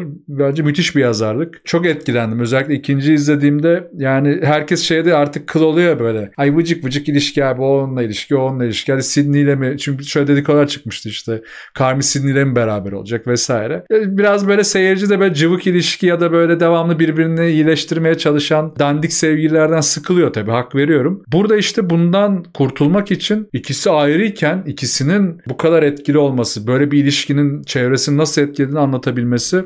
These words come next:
gerçekten Storer'ın büyük başarısı. Yine Carmy bölümünde konuşmak istediğim bir sekans daha var. Özellikle onun gittiği isimsiz toplantılar, isimsizler toplantısında yapılan bir konuşma. Özür dilemek ve alkolik bir insanla yaşamak üzerine.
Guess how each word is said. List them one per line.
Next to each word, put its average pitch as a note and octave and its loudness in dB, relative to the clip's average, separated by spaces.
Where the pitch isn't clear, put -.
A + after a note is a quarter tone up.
gerçekten C3+ 0
Storer'ın D3+ 0
büyük C#3+ 2
başarısı. C3 0
Yine F3 -2
Carmy F#3 2
bölümünde F#3+ 2
konuşmak E3+ -2
istediğim F3 0
bir D#3 0
sekans E3 0
daha E3 4
var. D3 0
Özellikle B2 -2
onun C3 -2
gittiği C3+ -2
isimsiz C3 -4
toplantılar, B2+ -2
isimsizler B2+ -2
toplantısında A#2 -4
yapılan C3 -2
bir A#2+ 0
konuşma. C3 -6
Özür C#3+ 0
dilemek F3+ 0
ve F3 0
alkolik D3+ 0
bir D3+ 0
insanla D3 0
yaşamak D3+ -2
üzerine. A#2+ -4